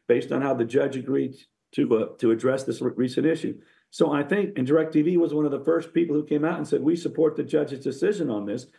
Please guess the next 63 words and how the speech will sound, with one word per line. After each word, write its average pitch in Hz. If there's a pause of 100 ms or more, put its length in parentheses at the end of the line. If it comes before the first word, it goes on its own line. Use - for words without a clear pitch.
(140)
because 135
it 147
gave 143
them 147
more 147
ammunition 135
for 123
their 175
co-, 143
argument 120
to 135
say, 131 (260)
"We 175
would 170
also 254
like 123
to 113
do 110
what 107
they're 110
doing, 110
create 120
these 113
skinny 117
bundles." 98
Because 147
again, 156 (340)
one 220
of 190
the 175
things 170
about 147
DirecTV 139
is 123
you 127
still 170
have 156
to 147
pay 139
a 131
hundred 143
and 139
something 127
dollars 139
for 113
seven 135
hundred 123
channels. 151 (220)
They've 170
got 170
a 151
couple 156
of 139
different 139
things 170
in 131
there, 123
but 147
ideally, 160
if -
they 175
could 170
say, 151